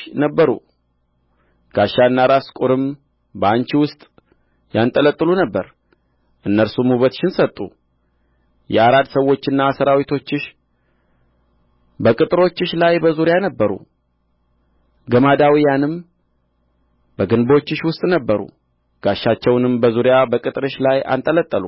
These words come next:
ውበትሽንም ፈጽመዋል። ከብልጥግናሽ ሁሉ ብዛት የተነሣ ተርሴስ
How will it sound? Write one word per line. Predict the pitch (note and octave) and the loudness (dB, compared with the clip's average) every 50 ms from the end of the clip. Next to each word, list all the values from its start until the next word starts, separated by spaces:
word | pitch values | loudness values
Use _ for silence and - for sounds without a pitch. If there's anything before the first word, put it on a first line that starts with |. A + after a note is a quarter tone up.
| - _ _ _ _ _ _ _ _ _ _ - | -10 _ _ _ _ _ _ _ _ _ _ -2
ውበትሽንም | - F#3 G3+ A3+ F#3+ - - - B2+ C#3 E3+ G3 | 0 2 2 2 0 0 -2 -6 -4 -4 -4 -2
ፈጽመዋል። | - E3+ D3+ - C3 A#2 G#2+ G#2 G2 F#2+ - _ _ _ _ _ _ _ _ _ _ _ _ _ _ _ _ _ _ _ _ _ _ _ _ _ _ _ _ _ - | -2 -4 -4 -2 -4 -2 -2 -2 -2 -2 -6 _ _ _ _ _ _ _ _ _ _ _ _ _ _ _ _ _ _ _ _ _ _ _ _ _ _ _ _ _ -6
ከብልጥግናሽ | - A2 A2 A#2+ A#2 - - B2+ A#2+ B2 B2+ C3 C3 C3 B2 | -2 0 2 2 0 0 -2 -2 -2 0 0 0 0 -2 -2
ሁሉ | - C#3 C3 B2+ B2+ C3 | -2 -2 -2 0 0 0
ብዛት | B2 B2 A#2+ C3 C3 - | 0 0 0 0 0 0
የተነሣ | C3 B2 - C3 C3+ B2+ - - - C#3 C3+ C3+ C3+ C3+ - _ _ _ _ _ _ _ _ - | -2 -6 -4 -4 -4 -4 -6 -4 -2 0 0 0 0 -2 -6 _ _ _ _ _ _ _ _ -4
ተርሴስ | B2+ B2 B2+ - - D3 D3 C#3 | -4 -4 -4 -2 0 0 0 0